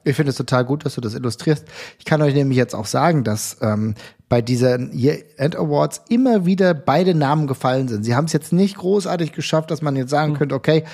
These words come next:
Speaker 1: ähm, auf die ersten, äh, Treppchen, aber es ist tatsächlich so, der Name Billy Starks oder Athena fiel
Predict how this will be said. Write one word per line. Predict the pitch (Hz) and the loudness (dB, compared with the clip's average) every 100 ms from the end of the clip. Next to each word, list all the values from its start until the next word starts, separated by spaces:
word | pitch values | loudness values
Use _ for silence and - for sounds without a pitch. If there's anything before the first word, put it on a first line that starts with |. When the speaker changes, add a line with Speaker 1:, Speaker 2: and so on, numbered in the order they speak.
| - - - _ - | -18 -20 -20 _ 0
Speaker 1:
ähm, | 143 139 | 2 2
auf | 143 147 | 2 0
die | - 143 - | 0 -4 0
ersten, | 143 160 - 139 - | 2 0 -4 -6 -6
äh, | 117 | -10
Treppchen, | - 131 156 - 202 233 - | -2 0 0 2 0 0 -4
aber | 131 143 170 196 214 - | 0 4 4 4 2 0
es | - 143 | -6 -6
ist | 185 - | -4 -2
tatsächlich | 147 151 143 139 | 0 0 -2 -2
so, | 170 165 | 2 2
der | 156 139 | 4 2
Name | 135 151 | 2 0
Billy | 139 143 131 | 0 0 -2
Starks | - 143 143 147 | 0 0 0 0
oder | 139 | -2
Athena | 135 - 165 147 131 | -2 -2 0 2 0
fiel | - 180 175 | -2 0 2